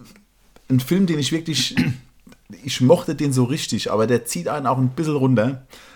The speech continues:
Äh, The Impossible ist das, mit Ewan McGregor, Naomi Watts und Tom Holland.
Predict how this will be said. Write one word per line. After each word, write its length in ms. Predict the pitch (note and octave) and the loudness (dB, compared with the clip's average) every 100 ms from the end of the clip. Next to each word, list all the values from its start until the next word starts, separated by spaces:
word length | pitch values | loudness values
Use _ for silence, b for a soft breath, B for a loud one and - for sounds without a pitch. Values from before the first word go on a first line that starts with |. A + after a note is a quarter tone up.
| B | B
Äh, 420 | A#2+ B2+ C3+ C3+ B2+ | 4 8 8 4 0
The 80 | |
Impossible 480 | B2+ B2+ F3+ F3+ A2+ | 0 2 2 2 -2
ist 160 | F#2 - | -4 -4
das, 160 | G2+ A#2 | -4 -2
mit 160 | G#2 | 0
Ewan 120 | C3+ | 0
McGregor, 460 | C#3 B2+ B2+ C3 E3+ | 0 2 2 2 0
Naomi 320 | C#3+ B2+ B2 | 2 4 4
Watts 280 | A2+ D3+ - | 4 0 -2
und 260 | - C#3 B2+ | -4 -4 -2
Tom 220 | C3+ C3 | 0 0
Holland. 360 | D3 G2 E2+ | 0 0 -2